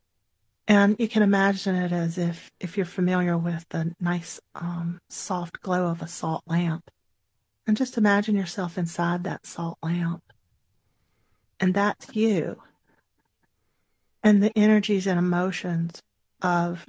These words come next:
people who are outside of that lamp can't really come in. They can perhaps touch the edges, but they can't come in. Um, or you could imagine it as a crystal sphere,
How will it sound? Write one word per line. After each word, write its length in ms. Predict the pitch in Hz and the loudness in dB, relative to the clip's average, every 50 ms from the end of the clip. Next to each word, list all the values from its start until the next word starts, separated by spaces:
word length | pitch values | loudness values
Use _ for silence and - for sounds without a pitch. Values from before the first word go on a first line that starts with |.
| - | -20
people 340 | - - 226 208 - 185 170 | -8 -6 -6 -4 -4 -4 -4
who 120 | 165 175 175 | -4 -4 -4
are 100 | 165 165 | -4 -4
outside 540 | 165 165 175 170 - - 254 269 285 285 | -6 -6 -8 -8 -8 -4 -2 0 0 0
of 80 | 269 - - | -2 -4 -6
that 200 | 156 160 - - | -6 -8 -6 -6
lamp 340 | 175 170 170 170 170 165 - _ _ _ | -4 -4 -2 -2 -4 -6 -8 _ _ _
can't 300 | - - 226 202 185 - | -14 -10 -8 -8 -8 -6
really 300 | 185 185 180 175 180 170 | -8 -8 -6 -6 -6 -8
come 340 | 170 - - - 165 160 165 | -10 -8 -6 -4 -4 -4 -4
in. 360 | - 170 165 - 175 180 185 - - _ _ _ _ _ _ _ _ _ _ _ - | -4 -4 -4 -4 -6 -8 -10 -12 -14 _ _ _ _ _ _ _ _ _ _ _ -4
They 100 | 214 214 | -2 -2
can 300 | - - 202 185 190 185 | -2 -2 0 0 0 0
perhaps 500 | - - 190 160 180 170 - - - - | -2 -4 -4 -2 -2 -4 -4 -8 -12 -16
touch 380 | - - - 180 - - - | -10 -8 -8 -8 -8 -8 -10
the 160 | - - - - | -10 -8 -6 -4
edges, 600 | 208 233 220 - - 147 160 175 - - - - _ _ _ _ _ _ | -4 -4 -4 -4 -6 -6 -6 -8 -10 -12 -18 -20 _ _ _ _ _ _
but 100 | - 175 | -8 -6
they 120 | - 180 175 | -6 -6 -8
can't 340 | - - - 190 170 - - | -8 -6 -6 -6 -6 -8 -10
come 260 | - - 175 165 165 | -10 -6 -4 -4 -4
in. 400 | 175 170 165 165 - 175 170 170 - _ _ _ _ _ _ _ _ _ _ _ _ _ _ _ _ _ _ _ | -4 -4 -4 -4 -4 -6 -8 -10 -12 _ _ _ _ _ _ _ _ _ _ _ _ _ _ _ _ _ _ _
Um, 420 | - 175 170 170 170 170 170 180 - | 0 2 4 4 4 4 2 2 0
or 100 | - 185 | 2 2
you 160 | 190 190 190 185 | 2 2 2 0
could 160 | - 190 175 | 0 2 2
imagine 420 | 170 170 170 170 170 170 170 165 | 4 4 4 4 2 2 2 2
it 160 | 165 165 165 - _ - | 0 0 -2 -4 _ -6
as 180 | 165 160 165 | -4 -4 -4
a 40 | 170 | -6
crystal 440 | 170 - - 180 170 - - - 165 | -8 -8 -8 -8 -8 -6 -8 -10 -10
sphere, 540 | - - - - 175 170 175 180 185 180 | -10 -12 -6 -4 -2 0 0 -2 -4 -6